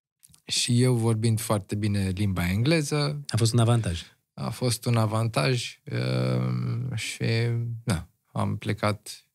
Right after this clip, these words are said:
Speaker 1: eu. Acolo, când am ajuns, am jucat cât de bine am putut. S-a jucat pe iarbă, ceea ce mi-a plăcut foarte, foarte mult, pentru că îmi plăceau suprafețele rapide.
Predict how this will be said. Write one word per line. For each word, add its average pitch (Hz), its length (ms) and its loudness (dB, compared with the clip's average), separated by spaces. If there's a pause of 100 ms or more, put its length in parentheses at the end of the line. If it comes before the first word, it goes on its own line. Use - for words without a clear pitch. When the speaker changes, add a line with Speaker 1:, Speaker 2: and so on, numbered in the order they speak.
Speaker 1:
eu. 110 560 0
Acolo, 135 720 0
când 127 200 0
am 120 160 2
ajuns, 160 640 0 (600)
am 143 180 2
jucat 131 320 2
cât 123 140 0
de 113 100 0
bine 117 220 2
am 107 140 2
putut. - 600 -6 (880)
S-a 120 220 2
jucat - 720 -2
pe 104 100 0
iarbă, 98 400 2
ceea 117 240 -2
ce 90 320 -2
mi-a 90 120 2
plăcut 87 320 -6
foarte, 85 340 -2
foarte 82 360 -4
mult, 110 240 -2
pentru 90 300 -4
că - 100 -8
îmi 85 100 0
plăceau 80 400 -2
suprafețele 82 760 -2
rapide. 127 580 -2